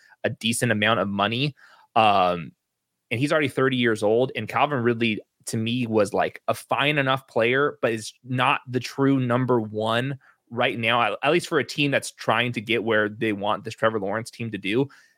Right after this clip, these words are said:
They reset with the coaching staff for the most part.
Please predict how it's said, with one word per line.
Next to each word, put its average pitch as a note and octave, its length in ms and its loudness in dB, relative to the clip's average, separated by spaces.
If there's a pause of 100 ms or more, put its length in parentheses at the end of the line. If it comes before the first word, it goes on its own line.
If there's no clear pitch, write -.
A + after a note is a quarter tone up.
(100)
They B2 140 0
reset C#3 520 0
with C#3 220 0
the A2+ 500 -2 (160)
coaching G#2+ 340 -2
staff A2 340 0
for A2+ 100 -4
the G#2 80 -6
most G2 220 -2
part. G2 360 -2